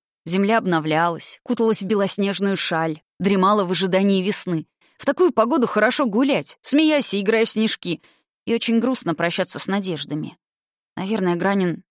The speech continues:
всегда знал, что его мечтам о Саше Александровне не суждено было сбыться. Нельзя получить обратно молодость и верить, что всё обойдётся. Ему было горько за неё,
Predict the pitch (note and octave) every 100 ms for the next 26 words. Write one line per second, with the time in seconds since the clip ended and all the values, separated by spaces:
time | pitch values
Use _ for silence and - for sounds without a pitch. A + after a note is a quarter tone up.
0 | _ - G#3+ A#3 D#3+ E3+ E3 - - G3+
1 | F3 D#3+ D#3+ D#3 - F#3 D#3+ - E3+ E3+
2 | E3 - A3+ G3+ E3 E3 D#3+ - - _
3 | _ _ G#3+ G#3 G#3+ F3 G#3 F3+ D3+ D3+
4 | D#3 D#3 C#3+ - D3 - _ _ _ _
5 | _ - G#3+ G3 F3+ D#3+ E3+ - F3+ E3
6 | F3+ F3+ F3 G3+ G#3+ F3+ - G3 F#3 F#3
7 | - F3+ - F3+ E3+ F#3 E3 D3+ - -
8 | - _ _ _ _ - B3 C#4 F#3 F3+
9 | F3+ G3+ G#3 - C3 D#3 F3 E3+ D#3